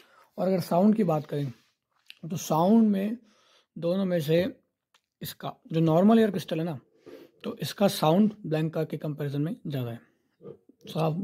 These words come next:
बात है। Blanca का जो अपना sound है वो इससे कम है। Blanca sound create ज़्यादा नहीं करती है,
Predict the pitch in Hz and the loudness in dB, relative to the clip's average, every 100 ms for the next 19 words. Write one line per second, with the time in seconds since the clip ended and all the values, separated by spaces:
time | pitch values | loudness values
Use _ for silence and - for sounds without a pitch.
0 | - 151 143 233 _ _ - _ _ - | -6 -6 -6 -8 _ _ -20 _ _ -4
1 | 147 156 165 170 165 160 160 156 139 139 | 0 0 0 0 0 0 -2 -8 -4 -4
2 | 143 147 196 165 151 156 - 160 - 135 | -2 -4 -8 -8 -6 -6 -6 -8 -4 -6
3 | 117 127 _ _ - 151 160 180 185 - | -6 -10 _ _ -6 -2 -2 -2 -4 -2
4 | 160 196 196 175 165 151 151 147 143 135 | 2 2 2 -2 -2 -2 0 0 -2 -4
5 | 143 | -8